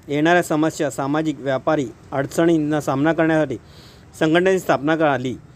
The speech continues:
संघटनेमार्फत कुक्कुटपालन शेतकऱ्यांच्या समस्या शासन दरबारी मांडून त्यांना योग्य तो न्याय देण्याचे काम करत आहेत.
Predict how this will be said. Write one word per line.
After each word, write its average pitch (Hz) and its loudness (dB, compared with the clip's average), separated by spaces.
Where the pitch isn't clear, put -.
संघटनेमार्फत 180 0
कुक्कुटपालन 160 0
शेतकऱ्यांच्या 175 0
समस्या 180 0
शासन 170 0
दरबारी 165 2
मांडून 143 0
त्यांना 151 -2
योग्य 151 0
तो 180 2
न्याय 160 4
देण्याचे 170 2
काम 151 -2
करत 151 -4
आहेत. 110 -4